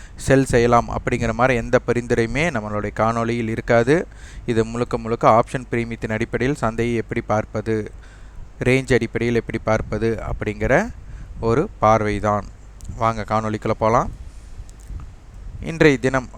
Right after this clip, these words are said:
பார்த்தீங்கன்னா, கடந்த இரண்டு வர்த்தக நாட்களா ஓப்பன் below க்ளோஸ். இது எதனை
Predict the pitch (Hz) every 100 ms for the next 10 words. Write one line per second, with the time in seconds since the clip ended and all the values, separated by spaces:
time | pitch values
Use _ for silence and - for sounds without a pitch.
0 | - 123 120 120 156 - - - - 127
1 | 123 151 147 123 - - - - 131 147
2 | 165 185 185 139 120 135 160 143 117 110
3 | - 113 120 147 - - 127 135 143 -
4 | 143 135 120 120 127 - 110 104 - -
5 | - - - - - - 123 123 117 113
6 | 131